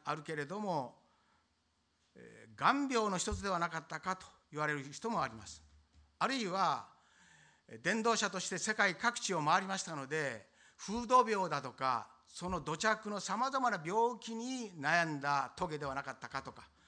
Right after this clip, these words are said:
あるいは天才的な人に時々ありがちな転換というような発作ではなかっ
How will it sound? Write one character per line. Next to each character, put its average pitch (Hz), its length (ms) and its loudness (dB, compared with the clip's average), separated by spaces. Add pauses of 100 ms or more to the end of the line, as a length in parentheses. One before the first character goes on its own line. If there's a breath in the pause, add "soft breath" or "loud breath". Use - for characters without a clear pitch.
(320 loud breath)
あ 151 80 -2
る 214 80 0
い 196 100 -4
は 165 320 4 (380 loud breath)
天 185 180 -2
才 214 180 4
的 214 160 -2
な 202 80 0
人 208 180 -2
に 165 240 -2
時 170 200 -8
々 175 200 -2
あ 165 40 4
り 160 60 -10
が 170 120 -2
ち 165 160 -8
な 165 320 -2 (360 loud breath)
転 180 280 -4
換 196 280 0
と 202 120 -6
い 208 80 -8
う - 20 -6
よ 214 60 -4
う 214 60 -2
な 190 80 -2
発 180 220 -6
作 196 140 -2
で 202 80 -4
は 175 200 2
な 151 100 -4
か 165 100 -6
っ 151 60 -8